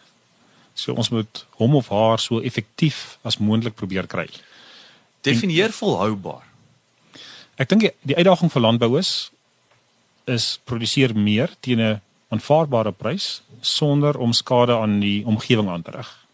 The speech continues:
Speaker 1: En ek dink dis, dis waarmee 'n produsent wêreldwyd, ehm, stoei vandag. As ek dit terugbring na, na, na ons produsent in Suid-Afrika, volhoubaar punt een is winsgewend,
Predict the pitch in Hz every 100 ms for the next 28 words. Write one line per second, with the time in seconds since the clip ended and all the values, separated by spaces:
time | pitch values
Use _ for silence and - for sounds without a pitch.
0 | _ _ 113 110 127 127 123 135 123 131
1 | 120 120 117 110 127 117 - 127 101 95
2 | 101 95 90 _ _ _ _ _ _ _
3 | _ - 98 90 87 87 - _ - -
4 | 113 - 87 73 - _ _ - - -
5 | - - _ - - 110 175 180 151 131
6 | 120 131 117 107 120 110 110 127 117 156
7 | 156 135 113 156 160 135 113 117 110 151
8 | 143 135 123 147 123 110 - 110 - 139
9 | 82